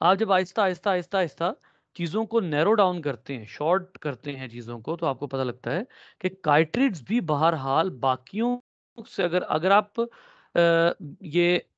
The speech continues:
इन्होंने इसको zygomycota का कोई और नाम दिया हुआ इधर, ये ग्रुप जो है इसको बाक-, अ, chytrids से कंपेयर करें तो फिर ये once again जो है ये, अ, वो बन जाता है, ये polyphyletic बन जाता है।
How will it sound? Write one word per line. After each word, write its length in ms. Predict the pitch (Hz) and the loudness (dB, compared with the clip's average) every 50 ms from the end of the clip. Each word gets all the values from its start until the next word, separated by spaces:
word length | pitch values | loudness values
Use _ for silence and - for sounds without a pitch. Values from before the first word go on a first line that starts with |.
| _ _ _ _ _ _ _ _ _ _ _ _ _ _ _ _ _ _ _ _ - | _ _ _ _ _ _ _ _ _ _ _ _ _ _ _ _ _ _ _ _ -6
इन्होंने 260 | 180 190 202 208 208 | -4 -2 0 0 0
इसको 240 | 190 196 - 208 180 | -2 0 0 0 0
zygomycota 760 | 143 127 160 151 165 170 208 208 185 170 156 170 160 170 180 | 2 4 4 4 4 4 2 2 0 0 0 0 0 0 0
का 80 | 180 185 | -2 -2
कोई 160 | - 170 151 | -2 0 0
और 160 | 151 165 165 | 2 2 2
नाम 240 | 160 147 143 139 131 | 2 0 -2 -2 -4
दिया 160 | 123 127 127 | -4 -4 -4
हुआ 160 | 123 123 123 | -2 -2 -4
इधर, 220 | 127 135 190 262 320 _ _ _ _ _ _ _ _ _ _ - | -2 -2 -2 -4 -4 _ _ _ _ _ _ _ _ _ _ -14
ये 300 | 127 117 139 170 190 208 | -6 0 2 4 4 4
ग्रुप 260 | 165 160 160 160 135 | 2 0 -2 -2 -2
जो 140 | 127 147 147 | 0 0 0
है 320 | 127 127 127 147 190 214 - _ - _ _ - - | 2 2 2 2 0 0 -2 _ -20 _ _ -8 -8
इसको 480 | 147 - - _ - - 233 247 254 | -8 -8 -10 _ -2 0 2 2 2
बाक-, 340 | 202 147 139 127 131 - - - | 2 2 0 0 0 -2 -4 0
अ, 100 | - 160 | 0 0
chytrids 520 | 147 - - 143 147 147 - 214 254 220 202 | 2 2 2 2 4 2 2 2 0 0 0
से 140 | - 254 | -2 -2
कंपेयर 400 | 233 233 220 208 170 220 220 220 | 0 2 2 2 4 2 2 2
करें 280 | 190 - 220 220 233 262 | 2 2 0 0 0 -2
तो 240 | - _ _ - 127 | -6 _ _ -16 -14
फिर 240 | - - - 156 165 | -10 -6 -4 -2 0
ये 140 | 175 190 | 2 2
once 220 | 185 165 170 170 156 | 2 2 0 -2 -2
again 260 | 170 160 156 170 175 | -2 -2 0 0 -2
जो 140 | 160 160 156 | 0 0 0
है 220 | 143 151 170 254 _ - - - _ _ _ - 135 | 2 0 0 -2 _ -18 -20 -20 _ _ _ -10 -4
ये, 460 | 131 151 156 156 156 156 160 165 156 - _ - | 0 2 4 4 4 4 4 4 2 0 _ -6
अ, 80 | 139 147 | -2 0
वो 260 | 147 143 139 143 147 | 0 2 2 2 2
बन 200 | 139 139 139 139 | 2 2 0 2
जाता 320 | 139 139 131 - - 131 127 | 4 2 2 4 2 2 4
है, 320 | 127 131 127 123 120 - | 4 4 2 2 0 -2
ये 280 | - 131 143 151 147 139 | -2 2 4 4 4 4
polyphyletic 840 | 135 139 135 - - 156 156 160 151 - 147 139 135 127 139 123 | 2 -2 -4 -2 2 2 4 4 4 4 4 4 4 2 0 -2
बन 160 | 120 127 123 | -4 -4 -4
जाता 240 | 120 117 113 - 123 | -4 -4 -6 -6 -10
है। 60 | 117 | -12